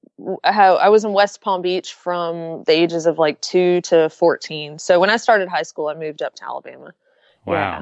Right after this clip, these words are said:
Speaker 2: totally
Speaker 1: Yeah.
Speaker 2: different world. I, I'm from Central Florida as well.
Speaker 1: Yes.
Speaker 2: We grew up there.
Speaker 1: Oh,
Speaker 2: And, uh,
Speaker 1: whereabouts?
Speaker 2: Polk County, um, Lakeland.
Speaker 1: Okay. Yep.
Speaker 2: Uh,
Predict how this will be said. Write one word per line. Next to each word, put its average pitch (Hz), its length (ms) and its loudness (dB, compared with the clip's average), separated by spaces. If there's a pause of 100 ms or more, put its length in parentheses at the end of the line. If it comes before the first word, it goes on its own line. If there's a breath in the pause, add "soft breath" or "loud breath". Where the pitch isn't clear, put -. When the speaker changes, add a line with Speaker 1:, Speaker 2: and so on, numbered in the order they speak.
(140)
Speaker 2:
totally 101 320 -4
Speaker 1:
Yeah. 95 60 -4
Speaker 2:
different 98 320 -8
world. 95 360 -6
I, 95 180 -6
I'm 107 120 -4
from 98 260 -10
Central 98 380 -8
Florida 98 300 -6
as 87 120 -10
well. 92 340 -6
Speaker 1:
Yes. - 240 -8
Speaker 2:
We 101 80 -8
grew 92 280 -10
up 87 120 -16
there. 85 240 -14
Speaker 1:
Oh, 370 180 4
Speaker 2:
And, 392 40 6
uh, - 0 -
Speaker 1:
whereabouts? 359 800 0 (320 soft breath)
Speaker 2:
Polk 143 260 -4
County, 139 560 -10
um, 90 440 -10
Lakeland. 117 560 -6
Speaker 1:
Okay. 240 320 -6 (280)
Yep. 226 220 -2
Speaker 2:
Uh, 85 260 -8